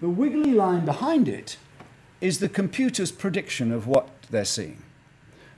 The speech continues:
based on the relative, relative blood flow within all of those areas that were slightly more sensitive to vertical or to, to, to horizontal. And it does a reasonable job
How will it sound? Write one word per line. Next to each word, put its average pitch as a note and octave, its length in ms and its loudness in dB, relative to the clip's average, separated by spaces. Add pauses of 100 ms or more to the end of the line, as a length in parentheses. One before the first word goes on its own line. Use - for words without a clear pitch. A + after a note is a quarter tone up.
(160)
based - 240 -2
on C#3+ 140 -4
the C#3+ 100 -6
relative, D#3 680 -6 (320)
relative C3+ 720 -6 (420)
blood C3+ 200 -4
flow G#2 240 -12 (140)
within C#3+ 420 -4
all C3 160 -8
of A#2+ 100 -8
those A#2+ 220 -6
areas A2 300 0
that - 100 -14
were B2 220 -4
slightly C3 280 -2
more A2+ 160 0
sensitive G#2+ 460 -6
to A2 80 -10
vertical G#2 380 -12
or G2 180 -14
to, - 60 -12 (480)
to, A2+ 260 -6 (120)
to B2 100 -4
horizontal. G#2+ 500 -2 (140)
And D#4+ 80 -2
it C#4+ 80 -2
does G3 180 6
a E3 60 0
reasonable E3 400 -2
job G2+ 340 -6